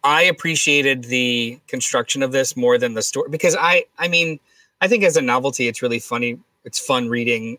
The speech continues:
um, old-timey stuff, 'cause every time the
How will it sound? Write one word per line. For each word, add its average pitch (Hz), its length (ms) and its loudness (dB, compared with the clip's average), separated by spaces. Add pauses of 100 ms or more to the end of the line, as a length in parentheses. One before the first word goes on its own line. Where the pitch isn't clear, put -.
um, 110 360 -4
old-timey 110 540 -2
stuff, 107 400 -2
'cause 117 220 -4 (100)
every 131 280 0
time 120 340 -2 (180)
the 117 340 2